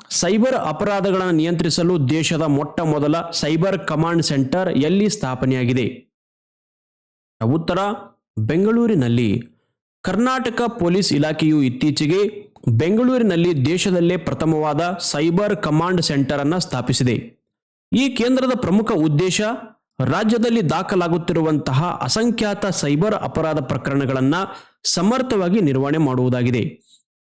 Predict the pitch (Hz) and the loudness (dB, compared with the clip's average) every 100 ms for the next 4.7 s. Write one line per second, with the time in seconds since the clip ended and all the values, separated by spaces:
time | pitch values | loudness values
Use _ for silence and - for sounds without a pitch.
0 | - 247 240 262 156 175 214 220 233 220 | -4 0 2 0 0 0 2 2 2 2
1 | 202 202 202 156 127 147 208 240 247 233 | 2 2 2 2 2 2 2 2 2 0
2 | - 170 170 175 185 - - 160 170 190 | 0 0 2 2 0 -4 -4 0 2 2
3 | 208 - 147 170 170 160 151 131 143 160 | 0 -2 -2 0 0 2 0 0 0 0
4 | 151 147 139 175 180 - - | 2 2 2 2 0 -4 -16